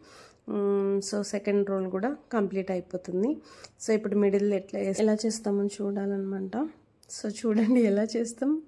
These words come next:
హాఫ్ హాఫ్ కట్ చేసి చేస్తాం అంతే. ఆ, so ఇది ఫైనల్గా అయితే కింద వరకు అయితే ప్రెస్ చేసేసి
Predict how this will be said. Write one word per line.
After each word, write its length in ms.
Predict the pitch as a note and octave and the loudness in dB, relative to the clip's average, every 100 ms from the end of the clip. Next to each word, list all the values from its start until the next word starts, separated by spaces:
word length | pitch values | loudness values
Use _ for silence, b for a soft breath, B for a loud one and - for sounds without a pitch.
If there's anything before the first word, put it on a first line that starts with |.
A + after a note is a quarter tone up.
| - | -2
హాఫ్ 180 | G#3+ | -2
హాఫ్ 160 | A3 G#3+ | -4 -4
కట్ 260 | G#3 - - | -4 -2 -2
చేసి 220 | A3 A3+ C4+ | -2 0 0
చేస్తాం 400 | A3+ A3+ - - | -2 -2 -6 -2
అంతే. 360 | - A3+ A3 G#3 - B B B B B B - | 2 2 0 -4 -6 B B B B B B -6
ఆ, 40 | A#3 A3 A3 A3 G#3 G#3 | -2 0 0 0 -2 -2
so 300 | G#3+ - A#3 | -2 -2 -2
ఇది 160 | A3+ A3+ | 0 -2
ఫైనల్గా 560 | A3 A3 G#3+ G#3+ G#3+ G#3 | -2 0 2 2 2 0
అయితే 340 | G#3 G3+ C#4 G4 - - | -2 0 0 0 -4 -6
కింద 200 | A#3 G#3+ | 0 2
వరకు 420 | G3+ G3+ G3 G#3+ G#3 | 2 2 0 -2 -2
అయితే 560 | G3+ G3 C4+ D#4+ D4+ - | -2 -2 -2 -2 -2 -4
ప్రెస్ 320 | G3+ G3 - | -6 -6 -4
చేసేసి 500 | G#3+ G3 A3 G#3+ A#3+ | -4 -4 -6 -6 -6